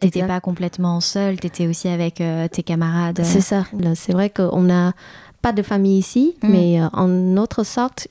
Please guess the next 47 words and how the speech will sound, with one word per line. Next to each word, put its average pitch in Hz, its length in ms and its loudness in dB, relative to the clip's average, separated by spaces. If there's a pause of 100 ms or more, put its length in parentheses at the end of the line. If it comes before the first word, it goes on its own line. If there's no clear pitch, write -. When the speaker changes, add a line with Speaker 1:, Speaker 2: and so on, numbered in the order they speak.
Speaker 2:
euh, 175 220 2 (100)
eux, 220 160 4
ils 196 160 2
deviennent 185 580 2
ma 185 140 2
famille, 190 320 2
en 165 80 2
fait, - 260 -6
en - 40 2
Speaker 1:
Ouais, - 60 4 (200)
Speaker 2:
France. 208 40 -4
Speaker 1:
ouais, 208 60 -12 (260)
Speaker 2:
Voilà. 175 380 4
Speaker 1:
ouais. 180 120 -4 (880)
Euh, 185 180 -2
ouais, 214 300 0
c'est 190 120 -8
ce - 80 -12
que 185 80 -14
tu - 200 -12
vis 170 240 0
aussi. 196 280 -2
Enfin, 190 240 -2
moi, 185 180 -2
quand 196 140 -4
je - 40 -8
suis 185 100 -6
partie, 190 460 -6
euh, 196 160 0
de 190 100 -2
France 202 260 -4
pour 185 180 -4
aller 180 180 -2
en 175 140 -2
Asie, 185 440 0
euh, 185 220 0 (440)
bah, 175 280 -2
j'y, 175 240 -6
j'y 175 160 -4
suis - 160 -6
allée, 185 340 -2
euh, 170 320 -2
quand 175 140 -4
même 180 180 0
aussi 180 260 -2
avec, 170 320 -2
euh, 170 360 0